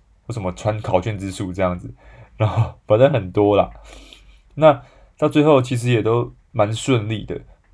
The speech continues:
可是有一次，我记得有一科是跟电脑程式有相关的。那，那一次呢，就是也是一个纸本的考试，但那考试呢，非常的难，所以我们还是一贯的我们的人数、作弊之数。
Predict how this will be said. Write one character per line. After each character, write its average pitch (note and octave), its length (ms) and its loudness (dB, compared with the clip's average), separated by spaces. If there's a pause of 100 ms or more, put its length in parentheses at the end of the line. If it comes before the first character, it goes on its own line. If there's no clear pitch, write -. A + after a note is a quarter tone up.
(200)
可 - 140 -6
是 A#2+ 260 -4
有 G2 220 -2
一 F#2+ 40 -6
次， G#2+ 340 -6
我 F#2 60 -2
记 A#2 120 -4
得 A2 80 0
有 F#2 100 -2
一 F#2+ 60 -4
科 F#2 280 -6
是 F2+ 520 -10 (160)
跟 A2 240 -6
电 A2+ 240 -2
脑 F2 180 -2
程 F#2 240 -10
式 G2+ 220 -10
有 F2+ 120 -6
相 F#2 280 -6
关 F#2+ 280 -2
的。 F2+ 140 -8 (1600)
那， C#3+ 80 -8
那 C3+ 140 -2
一 B2 80 0
次 B2 280 -2
呢， G2+ 320 -4 (220)
就 A#2+ 180 -4
是 A2 260 -4
也 F#2 120 -4
是 G#2+ 180 -6
一 F#2 100 -10
个 G2 120 -4
纸 F#2 260 -8
本 G2 180 0
的 F2 120 -4
考 D#2+ 240 -6
试， D#2+ 340 -12 (300)
但 A2+ 120 -2
那 A#2 80 2
考 F#2 220 -4
试 G2 220 -8
呢， E2+ 280 -6 (220)
非 G2+ 220 -2
常 F#2+ 120 -6
的 E2+ 100 -6
难， E2+ 300 -8 (320)
所 A#2 120 -6
以 - 20 0
我 - 20 -2
们 F#2+ 120 2
还 F#2+ 40 2
是 G#2+ 140 -6
一 G2 140 -8
贯 G#2+ 280 4
的 F2+ 140 0
我 F2 60 -2
们 F2 120 -4
的 F2+ 60 -2
人 F2+ 180 0
数、 F#2 420 -2
作 A2 180 0
弊 G2 160 -4
之 F#2+ 160 -6
数。 F2+ 280 -8